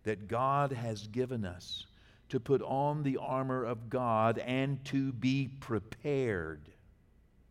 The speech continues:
with the gospel of peace, armed with the word of God, and in constant communication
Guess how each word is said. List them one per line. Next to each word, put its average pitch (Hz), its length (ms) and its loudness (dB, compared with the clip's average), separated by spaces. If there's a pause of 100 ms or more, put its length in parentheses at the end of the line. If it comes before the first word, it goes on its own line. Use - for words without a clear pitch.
(1400)
with 98 160 -4
the 95 80 -4
gospel 104 580 -4
of 101 140 -16
peace, - 540 -12 (1700)
armed 92 600 0 (380)
with 107 160 -4
the 107 80 -2
word 113 260 0
of 92 160 -6
God, 95 400 -4 (1300)
and 110 280 0
in 110 220 0
constant 127 680 -6
communication 104 840 -4